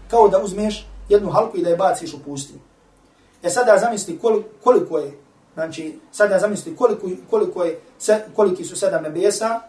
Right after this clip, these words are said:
zatim zamisli koliko je, koliki je kursi, zatim zamisli koliki je arš,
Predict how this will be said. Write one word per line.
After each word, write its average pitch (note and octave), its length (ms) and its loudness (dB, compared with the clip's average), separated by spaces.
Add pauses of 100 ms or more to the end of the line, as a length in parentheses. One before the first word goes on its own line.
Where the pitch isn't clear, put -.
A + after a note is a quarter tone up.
(280)
zatim F3+ 340 0
zamisli G#3+ 360 -6
koliko G3 360 2
je, D#3 140 -4 (200)
koliki G3+ 320 0
je D#3+ 120 -2
kursi, G#3+ 460 -8 (140)
zatim G3+ 300 0
zamisli A3 380 0
koliki F#3 320 -4
je - 120 2
arš, A3+ 360 0